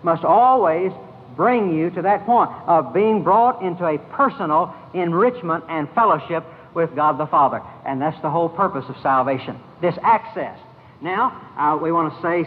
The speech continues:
several things about this matter of access. First of all, the object of this access is that we might be in the presence of the Father. You'll notice there are three prepositions in verse eighteen.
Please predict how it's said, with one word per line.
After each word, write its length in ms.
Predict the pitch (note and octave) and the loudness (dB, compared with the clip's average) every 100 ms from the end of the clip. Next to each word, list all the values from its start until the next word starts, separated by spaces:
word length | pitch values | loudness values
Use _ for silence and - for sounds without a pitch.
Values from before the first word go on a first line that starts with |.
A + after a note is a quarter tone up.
| - | -2
several 240 | G3+ G3+ | -2 0
things 400 | F#3+ E3+ C3+ A#2+ - | 0 -2 -2 -4 -8
about 320 | D3+ D#3 D3+ | -2 0 0
this 160 | D#3 D#3 | -4 -4
matter 220 | D#3 D3 | -2 0
of 80 | D3 | 0
access. 380 | D3 - C3 B2+ - | 0 -2 -10 -6 2
First 300 | C4+ - G3 | 2 2 -4
of 80 | |
all, 360 | D3+ D3 F#3 - - - | 0 4 2 0 -12 -4
the 140 | D#3 D3+ | -4 2
object 580 | G3 - D#3+ - E3+ - | 4 4 0 -10 -10 -4
of 180 | E3 E3 | -2 -2
this 140 | D#3+ - | -4 -4
access 540 | E3+ D#3+ - D#3 F3+ F3+ - - - - | -6 -6 -6 -4 -4 -6 -16 -20 -10 -2
is 400 | B3 A3+ D#3 E3 | 2 2 0 -4
that 180 | F3 D#3 | -6 -4
we 140 | F3+ G3 | 0 2
might 280 | F#3 F3 | 2 2
be 160 | G3 F3+ | 2 2
in 100 | D3+ | 2
the 60 | D3 | -2
presence 440 | F3 D#3+ E3 D3+ | -2 -2 -2 -4
of 80 | C#3+ | -4
the 80 | D3 | 0
Father. 360 | D3+ B2+ G2 - - - - - | 4 4 0 -10 -18 -20 -12 0
You'll 140 | F3 | 2
notice 320 | G3 C#4 G#3 D3+ | 6 6 4 0
there 140 | F#3+ F#3+ | -2 2
are 300 | E3 C#3+ - | 2 0 -2
three 340 | A3+ C4+ C4+ C4 | 0 2 2 0
prepositions 800 | - B3 A#3 F3 G#3+ - D#3+ C3+ B2+ | 0 2 2 0 0 -2 -2 -4 -4
in 200 | F3 E3 | -2 0
verse 280 | D#3 E3+ F3 | 2 0 0
eighteen. 560 | F3 E3 F3+ D#3+ A#2 | -2 -2 0 0 0